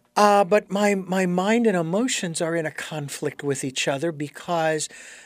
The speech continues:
the mo-, the emotions are not sure what to feel. And I've been told, "You know what, Richard, don't worry about it. Just feel whatever you feel. You don't necessarily have to process it. Just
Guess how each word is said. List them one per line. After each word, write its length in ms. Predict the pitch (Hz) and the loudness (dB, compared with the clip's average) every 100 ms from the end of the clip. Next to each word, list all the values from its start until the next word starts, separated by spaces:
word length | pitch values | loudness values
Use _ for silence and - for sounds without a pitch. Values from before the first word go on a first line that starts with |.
| - | 2
the 140 | 147 | 4
mo-, 180 | 160 160 156 | 6 4 2
the 80 | 165 | 0
emotions 680 | 165 185 220 - 190 165 180 - | 4 4 4 4 2 2 -2 2
are 180 | 165 165 | 4 4
not 280 | 170 185 - | 2 2 0
sure 400 | - 196 202 170 | 2 4 6 4
what 220 | - 196 214 | 4 2 2
to 260 | - 170 | -2 -2
feel. 500 | 151 123 117 110 180 _ _ _ _ _ _ | 0 -2 0 0 -2 _ _ _ _ _ _
And 140 | - 151 | 2 6
I've 120 | 175 | 6
been 140 | 165 147 | 4 4
told, 400 | 214 190 156 151 - - - | 6 8 6 4 -10 -14 0
"You 100 | 185 | 4
know 120 | 190 | 6
what, 180 | 196 185 | 4 4
Richard, 260 | 190 202 | 0 2
don't 180 | 180 180 | 2 2
worry 240 | 175 208 202 | 4 4 6
about 240 | 151 143 | 6 4
it. 80 | 143 | 2
Just 180 | 160 - | -2 0
feel 240 | 175 180 | 2 4
whatever 280 | 170 160 147 | 4 4 2
you 100 | 151 | -2
feel. 340 | 139 208 175 | -2 0 2
You 140 | 123 139 | 2 2
don't 160 | 170 | 0
necessarily 440 | 175 180 190 185 175 | 0 -2 0 2 2
have 100 | 165 | 0
to 80 | 160 | 0
process 520 | - 170 - 120 - | 2 2 2 0 -2
it. 100 | 123 | -4
Just 260 | 196 196 | -2 -2